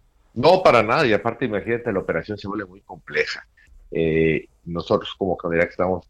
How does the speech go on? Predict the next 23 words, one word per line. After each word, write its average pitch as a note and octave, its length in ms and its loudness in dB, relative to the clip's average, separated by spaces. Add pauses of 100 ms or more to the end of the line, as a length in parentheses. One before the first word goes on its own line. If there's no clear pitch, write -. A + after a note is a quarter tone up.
estamos F#2+ 540 -2
generando F2+ 460 0
comunicados F2 680 -2
a F2 40 -6
nuestros - 260 -10
clientes F#2 240 -8
para F#2 220 4
que F#2+ 80 -2
entiendan G#2 440 0
que F#2+ 100 0
el E2 100 -2
servicio, F#2+ 600 2
la, D#2+ 300 4
la, D#2 320 2
como E2 200 -8
están G2 240 2
acostumbrados, F2+ 600 -2
pues G2 140 0
simplemente G2 440 0
no F2+ 80 0
se - 120 -12
puede D#2 240 4
dar, C#2+ 180 2